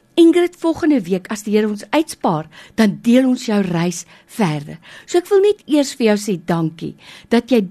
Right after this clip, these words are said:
ingekom het en dit met ons gedeel het. Dis Ingrid Vlok. Dis op Draaipunt op Radio Tygerberg op een nul vier F M. En volgende week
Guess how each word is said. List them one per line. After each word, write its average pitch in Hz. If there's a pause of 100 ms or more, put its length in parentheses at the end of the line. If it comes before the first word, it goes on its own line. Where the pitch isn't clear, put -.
(240)
ingekom 285
het 220
en 202
dit 202
met 202
ons 190
gedeel 170
het. 175
Dis 320
Ingrid 294
Vlok. 359 (560)
Dis 277
op 415
Draaipunt 214
op 214
Radio 185
Tygerberg 180 (240)
op -
een 214
nul 156
vier 147
F 160
M. 320 (580)
En 277
volgende 330
week 147